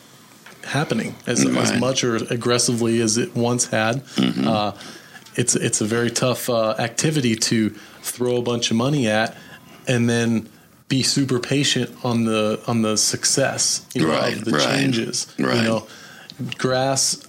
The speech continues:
Speaker 1: you know, doesn't, grass doesn't fix itself overnight, but with the right, doing the right things, you actually get it going that way. And, uh,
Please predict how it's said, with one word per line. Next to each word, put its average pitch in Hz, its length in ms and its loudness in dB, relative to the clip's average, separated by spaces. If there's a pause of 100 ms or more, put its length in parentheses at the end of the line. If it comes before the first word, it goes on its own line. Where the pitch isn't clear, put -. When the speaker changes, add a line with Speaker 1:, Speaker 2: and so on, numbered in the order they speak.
Speaker 1:
you 135 120 0
know, 117 260 0 (320)
doesn't, 127 640 0 (640)
grass 143 260 0
doesn't 135 240 0
fix 131 260 -2
itself 120 320 0
overnight, 123 540 0
but 117 80 0
with 113 200 0
the 117 100 0
right, 113 320 2 (300)
doing 139 220 2
the 120 100 2
right 117 240 2
things, 131 320 2
you 113 100 2
actually 117 300 0
get 120 160 2
it 120 120 -2
going 131 340 0
that 113 180 2
way. 110 300 2 (340)
And, 117 380 2
uh, 107 260 2